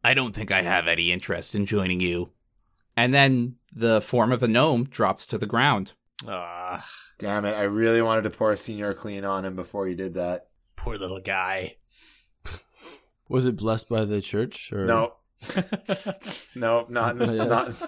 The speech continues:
Speaker 3: not at all. <laughs>
Speaker 2: Okay, um, so obviously a strong magic user can be taken out pretty easily here. Um,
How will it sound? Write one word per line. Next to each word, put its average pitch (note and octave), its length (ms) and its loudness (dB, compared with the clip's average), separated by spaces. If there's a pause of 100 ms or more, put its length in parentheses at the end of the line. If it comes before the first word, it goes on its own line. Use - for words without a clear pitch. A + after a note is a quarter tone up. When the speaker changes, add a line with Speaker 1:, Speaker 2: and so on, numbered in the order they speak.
(120)
Speaker 3:
not G#2+ 180 -2
at A#2 80 -2
all. A2+ 400 0
<laughs> - 40 -6 (1040)
Speaker 2:
Okay, A2 380 -2 (260)
um, G#2+ 400 -6 (400)
so A2 260 -10
obviously C3 760 -2 (500)
a A2+ 80 -6
strong B2+ 500 -4
magic A#2 440 -2
user G#2+ 380 -4 (280)
can A#2+ 160 -4
be A#2 80 2
taken A#2 340 -2
out G#2 160 -6
pretty G#2+ 220 0
easily F#2+ 420 -10
here. D#2+ 300 -12 (760)
Um, F2+ 380 -6